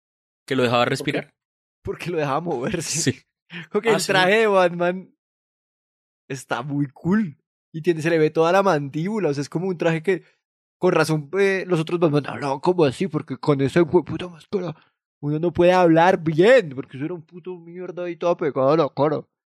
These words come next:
Speaker 3: Este man podía
Speaker 2: <laughs>
Speaker 3: hablar bien, podía gritar de dolor en un lado, podía chutarse heroína como lo hizo en la película.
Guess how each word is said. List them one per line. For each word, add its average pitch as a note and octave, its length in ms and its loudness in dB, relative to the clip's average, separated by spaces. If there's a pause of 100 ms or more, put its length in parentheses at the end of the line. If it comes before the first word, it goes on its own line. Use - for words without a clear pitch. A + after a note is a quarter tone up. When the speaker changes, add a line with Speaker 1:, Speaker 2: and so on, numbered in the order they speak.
(440)
Speaker 3:
Este C#3 200 -6
man D#3+ 180 -2
podía E3 320 2
Speaker 2:
<laughs> - 0 -
Speaker 3:
hablar E3 280 2
bien, D3+ 440 -4
podía C3+ 260 -4
gritar C3+ 420 0
de C#3 100 0
dolor C3 360 2
en C#3+ 120 -2
un C#3+ 140 -6
lado, E3 340 -2
podía C3+ 220 0
chutarse D3 580 0
heroína D#3 480 0
como C#3+ 240 -2
lo B2+ 100 0
hizo D#3 240 -2
en F3 60 -4
la D3+ 120 -2
película. C3 540 -2